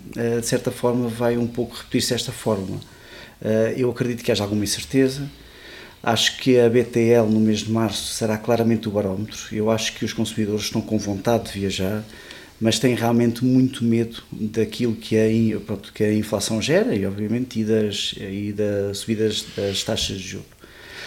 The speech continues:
Eu acredito que tudo estabilizará no primeiro trimestre do próximo ano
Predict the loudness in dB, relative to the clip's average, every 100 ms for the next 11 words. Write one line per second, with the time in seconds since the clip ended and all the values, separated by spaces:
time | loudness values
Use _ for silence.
0 | -14 -16 -2 4 6 6 4 4 2 4
1 | 4 2 2 2 4 4 4 2 -4 -14
2 | -14 -2 2 2 2 0 0 -2 -2 -2
3 | -4 -8 -4 2 4 6 6